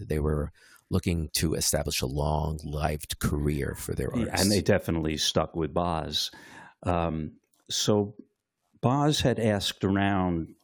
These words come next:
Speaker 2: he was in L A and it was gonna be recorded in L A with Joe Wizard, as you mentioned. And, uh, he had asked around about studio musicians. And, and I think people, sometimes people, um, artists are a little intimidated by studio musicians.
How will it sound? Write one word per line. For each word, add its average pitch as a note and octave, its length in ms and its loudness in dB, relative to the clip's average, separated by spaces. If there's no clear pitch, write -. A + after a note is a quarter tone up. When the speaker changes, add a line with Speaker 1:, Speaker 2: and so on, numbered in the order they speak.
Speaker 2:
he G#2+ 100 2
was G2+ 120 4
in B2+ 120 6
L E2 200 2
A F2 220 0
and E2 180 -2
it - 80 -20
was - 100 -2
gonna A#2+ 140 4
be F#2 80 2
recorded F2 500 2
in E2+ 140 -2
L E2 180 0
A D#2+ 100 0
with D#2 140 -4
Joe E2+ 160 -2
Wizard, D#2+ 400 -4
as E2 140 -4
you D#2 60 -4
mentioned. E2+ 420 -4
And, F2+ 300 0
uh, E2 180 0
he C3+ 160 4
had B2 100 4
asked A#2+ 320 2
around G#2 440 2
about E2 300 0
studio G2 400 4
musicians. F#2+ 500 2
And, B2+ 340 2
and A#2+ 400 0
I B2 140 0
think - 560 -2
people, G#2+ 640 2
sometimes C#3 460 2
people, F#2 640 2
um, E2 320 -2
artists F2 420 0
are E2 120 -2
a E2+ 60 -2
little F2 240 2
intimidated A2+ 680 2
by C3+ 120 0
studio B2+ 420 0
musicians. A#2+ 800 0